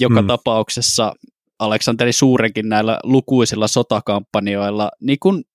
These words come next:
Speaker 1: monen muunkin, ö, sotilasjohtajan kanssa, kun on tässä aikaisemmin käsitelty meidän podcastissa, niin se onnistunut paikallisten utilisointi osana sitä sotajoukkoa on ollut varmasti avain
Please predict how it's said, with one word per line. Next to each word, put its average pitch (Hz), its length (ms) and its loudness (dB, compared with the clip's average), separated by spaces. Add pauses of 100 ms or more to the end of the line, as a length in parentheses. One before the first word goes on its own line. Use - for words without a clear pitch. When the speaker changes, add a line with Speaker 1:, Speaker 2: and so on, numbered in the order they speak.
Speaker 1:
monen 165 320 2
muunkin, 139 560 2
ö, 113 580 0 (200)
sotilasjohtajan 117 1040 0 (880)
kanssa, 117 360 0
kun 101 180 -2
on 101 100 0
tässä 104 280 0
aikaisemmin 101 560 0
käsitelty 95 600 -2 (300)
meidän 98 320 0
podcastissa, 104 720 -2
niin 98 240 -2 (640)
se 117 500 4
onnistunut 131 600 2 (260)
paikallisten 104 880 0
utilisointi 101 760 0
osana 98 360 2
sitä 92 320 0 (540)
sotajoukkoa 98 840 0
on 98 120 0
ollut 98 300 -2 (160)
varmasti 95 460 -2
avain 98 360 0